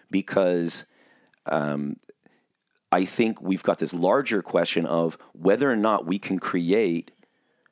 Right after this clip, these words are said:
church-related colleges that are teaching and upholding certain, uh, or trying to uphold certain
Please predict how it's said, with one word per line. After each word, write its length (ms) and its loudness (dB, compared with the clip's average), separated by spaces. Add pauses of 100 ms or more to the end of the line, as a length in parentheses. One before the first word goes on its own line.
(320)
church-related 640 0
colleges 800 0 (280)
that 500 2
are 520 0 (320)
teaching 720 0
and 240 2
upholding 580 0
certain, 680 0 (920)
uh, 80 -8
or 180 -2
trying 300 2
to 120 0
uphold 400 -2 (120)
certain 640 0